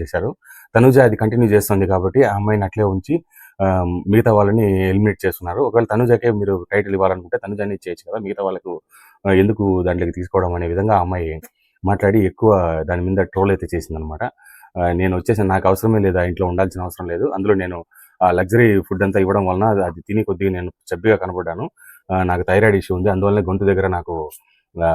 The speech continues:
గడ్డల మాదిరిగా వచ్చేసాయి. దానివల్లనే నేను అంత లావు కనపడ్డాను. అందరూ నన్ను లావు కనపడ్డాడు, లావు కనపడ్డాడు అన్నారు. నేను ఒక్క డ్రెస్‌లో మాత్రమే లావు కనపడింది. నా మొహము అంతా వీళ్ళు వేరే విధంగా చూపించేశారు.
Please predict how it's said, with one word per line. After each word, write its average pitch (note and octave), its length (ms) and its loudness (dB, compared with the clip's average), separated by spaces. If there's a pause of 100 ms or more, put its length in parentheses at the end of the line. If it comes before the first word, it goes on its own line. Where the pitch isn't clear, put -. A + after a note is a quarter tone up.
(280)
గడ్డల F#2+ 180 2
మాదిరిగా G2 280 2
వచ్చేసాయి. E2+ 580 -4
దానివల్లనే G2+ 520 0
నేను F2+ 300 -2
అంత F2 200 -6
లావు F2 320 -2
కనపడ్డాను. F2 440 -10
అందరూ G2 380 -2 (380)
నన్ను F#2 200 -2
లావు G2 220 4
కనపడ్డాడు, F2+ 400 -2
లావు F2+ 200 0
కనపడ్డాడు E2+ 380 -6
అన్నారు. E2+ 240 -10
నేను F#2 140 -8
ఒక్క F#2 180 -6
డ్రెస్‌లో F#2 340 -2
మాత్రమే G#2+ 360 -2
లావు F#2+ 220 2
కనపడింది. F2 500 -10 (360)
నా F#2+ 100 4
మొహము G#2 400 2
అంతా A2+ 240 2
వీళ్ళు G#2+ 260 4
వేరే G#2 280 4
విధంగా G#2 300 2
చూపించేశారు. F#2 720 -8